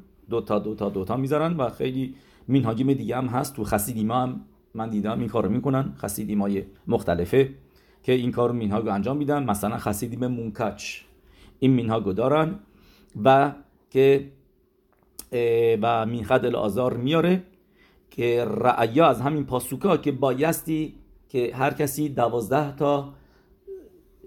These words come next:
لخم، لخامیم داشته باشه روی میز شباتیش و میگه رمزش اینجا هستش که در پاسوک نوشته تامید و بریت اولام.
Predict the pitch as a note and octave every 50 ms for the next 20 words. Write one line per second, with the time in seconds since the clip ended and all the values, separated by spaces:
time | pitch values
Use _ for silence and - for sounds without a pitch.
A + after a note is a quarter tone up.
0 | - _ _ _ _ _ _ - B2+ B2+ C3+ B2 - - C3+ C#3+ D3 D3+ D3+ -
1 | - - A#2 A#2 A2+ - - A2+ A#2+ B2 B2+ C#3 D3 C3+ B2 A#2 G2+ - - B2
2 | B2+ A#2+ - - B2+ A#2+ A2+ - B2+ C3 B2 B2 A#2+ A#2+ A#2+ - - - - -
3 | G#2+ A#2 B2+ B2+ A2+ A2+ A#2+ - - - - - - - - - A2+ G2 F#2 F#2+
4 | G2 G2 G#2+ A#2 C#3+ C3+ - - - - _ _ _ _ _ _ _ _ _ _
5 | _ _ _ _ - - - - _ _ - - G2+ A2 G#2+ G2+ G#2 G#2 G2+ B2
6 | B2 B2+ A#2 A#2 A#2+ A#2 A#2 C#3+ C#3+ E3 D3+ - - C3 C3 G3 G3 F3 D#3 -
7 | D3 C3+ C3+ C3 - - C3 A#2+ G#2+ A2+ A#2 G#2 - - A#2 A2 - - - -
8 | C3 A#2 A2+ A2 - - D3 E3+ F3+ D#3 C3+ C3 C#3 C#3 C#3 - - _ _ _
9 | _ _ - - C3 B2+ B2 C3 D#3 D#3+ C3 G#2 F#2 - - - _ _ _ _
10 | _ _ _ _ _ B2 A#2+ B2 A#2+ A#2 B2+ C3 B2+ E3+ E3+ - - - A#2+ B2+
11 | B2+ D3 D3+ A#2+ F#2+ F2